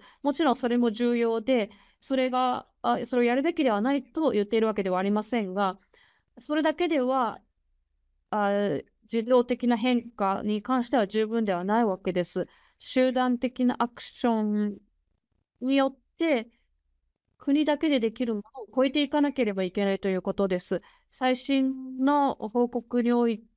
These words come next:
ては、え、グローバルの、お、視点ということについても触れています。どういう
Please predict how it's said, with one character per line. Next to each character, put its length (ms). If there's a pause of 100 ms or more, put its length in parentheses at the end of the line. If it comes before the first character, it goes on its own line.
(120)
て 360 (160)
は、 320 (840)
え、 300 (420)
グ 100
ロ 220
ー 40
バ 180
ル 320
の、 640
お、 120
視 200
点 240
と 180
い 60
う 120
こ 160
と 400
に 160
つ 140
い 80
て 100
も 100
触 240
れ 120
て 220
い 140
ま 180
す。 260 (3250)
ど 180
う 60
い 140
う 100